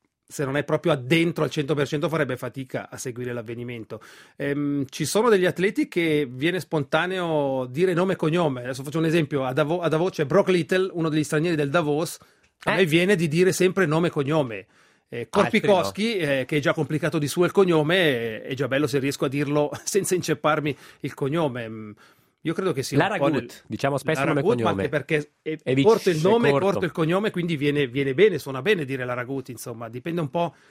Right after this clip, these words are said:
Speaker 1: dal, dalle assonanze, dalla, da, dalla lunghezza del nome, del cognome, dalle abitudini. Non credo che ci sia una regola.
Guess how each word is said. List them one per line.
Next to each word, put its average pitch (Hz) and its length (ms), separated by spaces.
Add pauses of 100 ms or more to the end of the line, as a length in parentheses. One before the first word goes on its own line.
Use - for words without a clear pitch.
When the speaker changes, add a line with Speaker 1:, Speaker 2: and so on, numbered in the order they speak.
(140)
Speaker 1:
dal, 135 340
dalle 127 220
assonanze, 156 640
dalla, 123 320
da, 120 140
dalla 131 180
lunghezza 143 420
del 135 160
nome, 147 240
del 135 140
cognome, 143 440
dalle 123 160
abitudini. 131 640
Non 160 140
credo 190 180
che 190 80
ci 139 120
sia 131 120
una 113 120
regola. 104 340